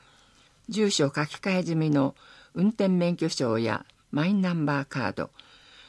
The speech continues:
通常の住民票等をご持参いただくと、確認の時間が省略でき、スムーズに投票ができます。選挙用住民票は、新宿区では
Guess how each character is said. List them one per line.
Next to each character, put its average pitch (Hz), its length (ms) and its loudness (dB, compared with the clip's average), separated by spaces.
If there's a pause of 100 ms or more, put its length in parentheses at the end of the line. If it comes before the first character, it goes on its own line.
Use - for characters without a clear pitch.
(100)
通 196 240 0
常 165 300 2
の 139 240 4
住 170 240 0
民 185 180 2
票 151 260 -2
等 143 360 -4 (600)
を 180 280 -2
ご 156 160 2
持 196 80 -4
参 170 260 -2
い 151 60 -4
た 143 100 0
だ 135 120 -2
く - 100 -20
と、 - 260 -6 (760)
確 170 240 0
認 208 180 6
の 180 160 2
時 170 100 -6
間 165 220 -2
が 147 100 2
省 151 240 -2
略 139 260 -4
で 120 140 -6
き、 - 180 -14 (600)
ス 185 200 0
ム 226 120 8
ー 226 100 2
ズ 139 180 0
に 110 260 2 (100)
投 208 180 0
票 175 240 2
が 143 140 2
で 120 120 -2
き 113 140 -2
ま 101 160 -2
す。 - 300 -16 (1900)
選 233 240 4
挙 240 200 4
用 208 220 4
住 190 220 0
民 180 180 2
票 151 320 -2
は、 139 220 -2 (560)
新 226 220 4
宿 214 240 -2
区 135 140 -4
で 127 120 0
は 101 220 -2